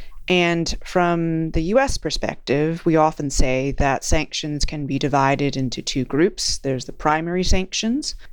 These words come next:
that govern and restrict conduct by U S persons and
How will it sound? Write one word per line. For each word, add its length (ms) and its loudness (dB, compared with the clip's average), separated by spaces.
that 240 0
govern 520 2
and 160 0
restrict 680 0
conduct 800 0
by 640 0
U 200 2
S 160 2
persons 920 0
and 640 0